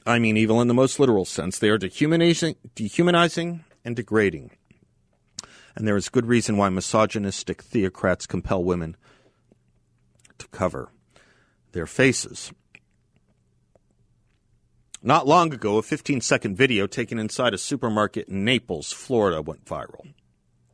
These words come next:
In it, employees and customers, most of them appearing to be in their sixties and seventies, were going about their lives, shopping, chatting, bagging, no masks. The video made national news. "The horror," cable hosts explained.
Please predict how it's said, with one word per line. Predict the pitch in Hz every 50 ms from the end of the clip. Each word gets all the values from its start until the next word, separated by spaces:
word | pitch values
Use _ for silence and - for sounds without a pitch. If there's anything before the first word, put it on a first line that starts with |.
| _ _ _ _ _ _ _ -
In | 131 147
it, | 160 170 -
employees | 117 107 - - 139 143 135 135 - 107
and | 98 98
customers, | - 151 143 - - 110 107 107 - -
most | 135 151 - - -
of | 139
them | 135 120 110 104
appearing | 92 _ - - 147 127 120 113
to | 107
be | 104 117
in | 110 107
their | 101 90
sixties | - - 135 120 - - 120 107 - -
and | 95 92
seventies, | - - 131 113 104 98 101 104 -
were | -
going | 98 - 131 127 123
about | 120 113 120 117 117 -
their | 135 123
lives, | 110 104 101 101 104 110 -
shopping, | - - 123 120 120 - 131 117 120 120 _ _ _ _ _ _ _ _ _ _ _ _ -
chatting, | - - 135 127 120 104 104 104 110 117 - _ _ -
bagging, | - 123 120 123 98 104 101 95 101 - _ _ _ _ _ _ _ _ _ -
no | - 113 135
masks. | 127 117 101 - - - - - - - - - - _ _ _ _ _ _ _ _ _ _ _ _ - - _ -
The | - 107
video | 120 131 135 135 135
made | 127 120 117 107
national | 113 120 117 117 117 - - 120 113 107 104
news. | 101 98 95 87 76 69 69 - - - - - _ _
"The | - 95
horror," | - - 160 175 165 147 104 65 - _ _ _ _
cable | - 113 101 80 82 80
hosts | - 87 85 - - - - - -
explained. | - - - - - 73 67 64 67 - -